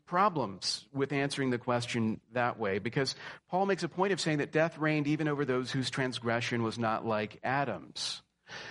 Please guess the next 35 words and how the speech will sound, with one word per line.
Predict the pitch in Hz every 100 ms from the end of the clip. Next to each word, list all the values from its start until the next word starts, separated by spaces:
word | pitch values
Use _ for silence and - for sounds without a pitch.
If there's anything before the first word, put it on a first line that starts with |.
| -
In | 139
other | 143
words, | 135 131 127 - - _ _ _ _ _ -
people | 190 196 156
died | 139 135 180 196 180 156 _ _ -
even | 190 185
if | 175 -
they | 147
hadn't | 135 139 165 180 147 - _ _
broken | 143 101 120 147 175 180 170 147 139 -
a | 139 131
law | 123 123 165 147 117
willfully | 117 143 165 165 127 104 107 101
in | 123
the | 117
way | 120 120
that | 117 -
Adam | 127 131 117 104
did. | - - - - _ _ _ _ _ _
Now, | 117
theologians, | 151 143 139 147 131 127 117
when | 120
they | 120
interpret | 123 - 135 120 -
this, | 120 117
will |
typically | - 143 123 117
point | - 123 101
you | 113
to | 120
the | 113
death | 117 117 117 - -
of | 110 110 107 101 _
unborn | 120 120 117 113 104
children, | - 131 160 208